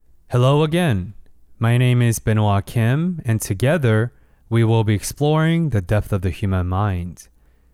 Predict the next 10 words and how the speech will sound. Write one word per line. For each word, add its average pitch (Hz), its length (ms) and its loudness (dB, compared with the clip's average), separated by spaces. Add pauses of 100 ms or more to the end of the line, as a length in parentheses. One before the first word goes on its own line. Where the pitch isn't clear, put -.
Today's 160 400 0
conversation 175 960 0
with 110 140 0
a 107 80 2
well-known 127 640 2
men's 139 260 0
coach 110 460 -2
and 107 200 -2
relationship 107 720 -2
expert 101 680 -6